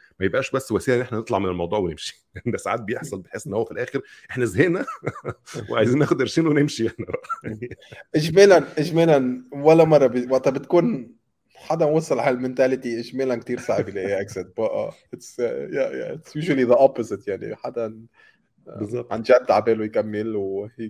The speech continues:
Speaker 2: gets، آه، really great. سوير، ه-، هون هيدا المحل واحد بيطلع له أوفرات منيحة يعني.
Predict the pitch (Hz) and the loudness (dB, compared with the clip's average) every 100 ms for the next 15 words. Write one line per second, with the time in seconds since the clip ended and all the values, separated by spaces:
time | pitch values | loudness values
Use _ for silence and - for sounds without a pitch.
0 | 110 113 - - 101 104 113 107 101 98 | -4 -4 -6 -8 -6 -6 -6 -6 -6 -6
1 | 104 - 180 151 123 131 127 143 135 143 | -6 -6 4 6 6 4 2 2 4 4
2 | 139 123 113 131 117 113 110 - 104 104 | 2 0 -2 -2 -2 -2 -4 -8 -6 -4
3 | 101 - 104 101 - 104 95 104 95 | -4 -6 -8 -10 -12 -12 -10 -10 -12